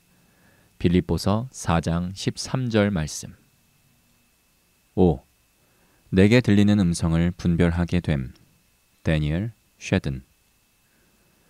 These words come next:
나는 신앙이 있는 가정에서 자랐다. 그리고 일곱 살 때쯤에 구원을 받았으며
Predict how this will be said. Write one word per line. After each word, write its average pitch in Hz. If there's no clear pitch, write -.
나는 104
신앙이 131
있는 113
가정에서 90
자랐다. 78
그리고 90
일곱 107
살 101
때쯤에 92
구원을 80
받았으며 80